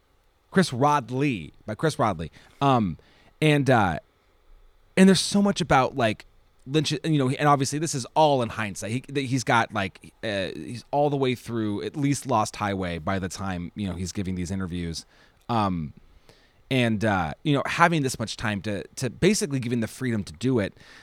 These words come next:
Um, but I love, 'cause we were talking about, like, the lack of a script. I just, I just love how he said this. He goes, "Certain things are just so beautiful to me, and I don't know why. Certain things make so much sense, and it's hard to explain.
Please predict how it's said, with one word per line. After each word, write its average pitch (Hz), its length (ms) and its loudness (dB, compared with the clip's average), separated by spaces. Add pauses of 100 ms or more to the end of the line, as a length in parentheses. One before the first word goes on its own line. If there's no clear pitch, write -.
(160)
Um, 101 460 2 (260)
but 151 160 6
I 165 60 8
love, 185 240 6
'cause 170 140 2
we 170 80 2
were 170 40 0
talking 196 240 0
about, 151 180 2
like, 131 140 2
the 123 80 -2
lack 113 180 0
of 95 80 -6
a 85 60 -2
script. - 340 0
I 135 80 6
just, 143 160 2 (240)
I 135 80 6
just 139 220 2
love 131 100 2
how 110 120 4
he 110 60 4
said 107 180 0
this. 98 120 -2
He 123 60 -2
goes, 113 140 0
"Certain 196 260 2
things 175 260 0
are 143 40 0
just 139 180 -2
so 131 140 2
beautiful 110 380 -2
to 104 60 -2
me, 98 240 -2 (240)
and 110 100 -2
I 110 60 2
don't 131 280 4
know 123 120 2
why. 101 360 2
Certain 165 340 0
things 151 300 0
make 123 200 0
so - 160 -2
much 135 200 -2
sense, 113 280 -2
and 117 100 0
it's 110 120 -6
hard 107 160 -2
to 101 100 -6
explain. 107 560 -4